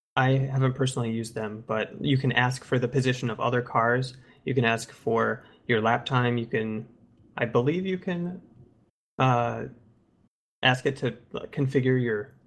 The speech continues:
pit stop. Um, not hundred percent sure about that one. Uh, but it, it gives very detailed information. And, like, uh, if there's a caution or something on a road course,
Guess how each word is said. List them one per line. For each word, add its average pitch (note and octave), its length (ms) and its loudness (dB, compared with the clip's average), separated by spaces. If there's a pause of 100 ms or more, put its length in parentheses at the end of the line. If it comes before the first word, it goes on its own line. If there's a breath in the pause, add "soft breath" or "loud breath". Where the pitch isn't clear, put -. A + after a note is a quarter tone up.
(280)
pit - 160 -2
stop. E3 400 -10 (640 soft breath)
Um, A#2+ 520 0 (580)
not B2 380 2
hundred B2+ 300 -2
percent B2+ 300 -8
sure - 160 -2
about A2+ 200 -4
that A2 180 -8
one. A#2+ 260 -10 (640)
Uh, A2+ 240 -2 (220)
but - 360 2
it, C3+ 260 0
it C3 120 -4
gives B2+ 220 -2
very C3 260 2
detailed B2 560 -2 (180)
information. A#2+ 720 -4 (600 soft breath)
And, A#2 360 -2
like, A#2+ 300 2 (1200 soft breath)
uh, A2+ 240 2
if B2+ 120 0
there's C3 160 6
a A#2+ 40 0
caution B2 460 -4
or C3 80 2
something C3 340 0
on B2 160 0
a A2+ 80 -4
road A#2 300 -2
course, E3+ 400 -6